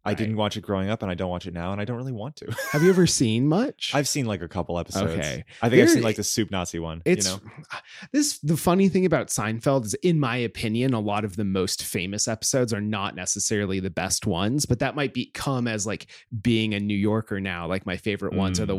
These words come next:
Speaker 2: ones that are just sort of, like, about nothing but living in New York.
Speaker 1: Yeah, the
Speaker 2: You
Speaker 1: one
Speaker 2: know,
Speaker 1: that
Speaker 2: that
Speaker 1: I
Speaker 2: don't
Speaker 1: remember.
Speaker 2: have a big thing about them.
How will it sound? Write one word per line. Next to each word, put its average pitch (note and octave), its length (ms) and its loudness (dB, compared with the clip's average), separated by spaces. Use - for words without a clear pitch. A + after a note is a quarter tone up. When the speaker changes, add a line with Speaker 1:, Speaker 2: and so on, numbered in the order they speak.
Speaker 2:
ones F2+ 140 -6
that G2+ 80 -6
are F2 80 -6
just - 180 -6
sort F#2 140 -2
of, F#2 120 -6
like, F2 300 -2
about G2 340 -4
nothing F#2+ 540 -4
but D#2+ 180 -6
living E2 280 -6
in D#2+ 100 -6
New C#2 140 -6
York. A#1+ 420 -6
Speaker 1:
Yeah, G2 340 4
the F2+ 140 0
Speaker 2:
You A2 80 4
Speaker 1:
one B2 120 4
Speaker 2:
know, B2 80 0
Speaker 1:
that A2+ 40 2
Speaker 2:
that G#2 80 4
Speaker 1:
I G2+ 40 2
Speaker 2:
don't F#2+ 180 2
Speaker 1:
remember. F2 180 -2
Speaker 2:
have - 120 -4
a - 60 -6
big F2 280 -8
thing F2 240 -6
about E2 320 -4
them. C2+ 320 -6